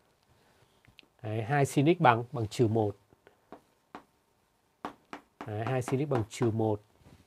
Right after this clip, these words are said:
Thế thì, à, sin x bằng, à, trừ một phần hai nhé, trừ một phần hai. Ừ, trừ một phần hai thì, à, ở đây. Đấy, trừ một phần hai gióng sang đây thì, à,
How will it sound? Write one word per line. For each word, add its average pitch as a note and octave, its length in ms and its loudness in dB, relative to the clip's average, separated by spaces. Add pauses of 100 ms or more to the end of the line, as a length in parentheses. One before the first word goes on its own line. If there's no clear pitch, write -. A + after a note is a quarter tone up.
(280)
Thế A2+ 120 -4
thì, C3 140 4
à, A#2+ 120 6
sin C#3+ 320 0
x - 20 -8
bằng, A#2+ 220 0
à, A2 100 -2
trừ A#2 260 0
một G#2+ 180 -4
phần G#2+ 120 -8
hai B2+ 360 -2 (140)
nhé, G#2+ 180 -8 (200)
trừ A#2 160 -2
một G#2 160 -6
phần G#2+ 120 -8
hai. A#2+ 360 -4 (1200)
Ừ, A#2+ 60 -10 (140)
trừ C#3 140 2
một A#2+ 180 0
phần A#2 140 -2
hai B2+ 280 -2
thì, G#2+ 340 0
à, G#2 160 -6 (600)
ở A2+ 120 -10
đây. A#2+ 200 0 (1600)
Đấy, A2 220 -6
trừ C#3 160 2
một A#2+ 180 0
phần A#2+ 120 -2
hai C3 280 2
gióng A#2 220 0
sang C3+ 200 -4
đây C3+ 240 6
thì, A#2+ 180 2
à, G#2+ 160 -4